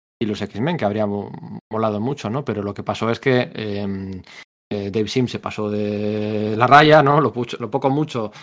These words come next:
lo, como es, lo poco gusta y lo mucho cansa, ¿no? Y el, aquella parodia de Lobezno, el Wolverouch, que, em, que hizo en Cerebus, pues bueno, pues, eh, lo que iba a ser una, mm, aparición inicial, una portada, tal, se acabó convirtiendo en algo muy, muy, muy recurrente.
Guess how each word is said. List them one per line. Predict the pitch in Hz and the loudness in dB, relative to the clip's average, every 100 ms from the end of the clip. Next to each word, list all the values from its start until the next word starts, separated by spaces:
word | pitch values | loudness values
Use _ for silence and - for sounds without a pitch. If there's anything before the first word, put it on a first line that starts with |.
| - | -4
lo, | 120 | -4
como | - 139 | 2 2
es, | 151 | 4
lo | 143 | 2
poco | 147 147 143 139 147 | 4 6 6 6 2
gusta | 156 180 135 | 2 0 0
y | 135 | 0
lo | |
mucho | 131 135 127 | -2 -4 -6
cansa, | 107 104 95 | -6 -10 -12
¿no? | 120 165 | -10 -6
Y | 113 107 | -4 -4
el, | 101 104 | -4 -4
aquella | 107 104 123 120 | -4 -2 2 4
parodia | 127 123 123 | 6 6 6
de | 117 | 6
Lobezno, | 117 143 143 | 4 2 2
el | 113 107 | -2 0
Wolverouch, | 104 120 131 127 123 139 131 127 156 - - - - - _ _ _ _ | 2 6 6 6 6 8 8 6 0 -14 -16 -20 -20 -20 _ _ _ _
que, | 120 113 | -6 -4
em, | 110 107 104 107 107 104 | -6 -6 -6 -8 -10 -8
que | 107 | -6
hizo | 110 123 | -4 -6
en | |
Cerebus, | 123 117 123 - | -4 -2 -2 -4
pues | 98 | -8
bueno, | 95 90 - | -12 -14 -16
pues, | - | -18
eh, | 101 104 | -16 -14
lo | 101 101 | -14 -12
que | - 101 | -10 -6
iba | 107 | -6
a | 107 | -4
ser | 120 110 | -4 -4
una, | 113 113 110 110 | -4 -4 -2 -4
mm, | - 139 147 | -6 -10 -6
aparición | 139 120 120 123 | -2 0 0 0
inicial, | 117 120 - 160 151 143 | 0 -2 6 10 10 8
una | 127 120 | 6 4
portada, | 127 123 156 151 139 139 | 4 6 8 8 6 4
tal, | 170 | 4
se | - | 2
acabó | 113 107 107 | -4 -4 -6
convirtiendo | 113 110 123 127 | -8 -6 -4 -2
en | 110 | -2
algo | 113 123 | -2 -2
muy, | 120 123 139 139 120 | 0 2 4 4 2
muy, | 117 135 | 2 0
muy | 123 123 | 2 0
recurrente. | 139 151 156 175 180 202 | -2 -2 -2 -2 -2 -4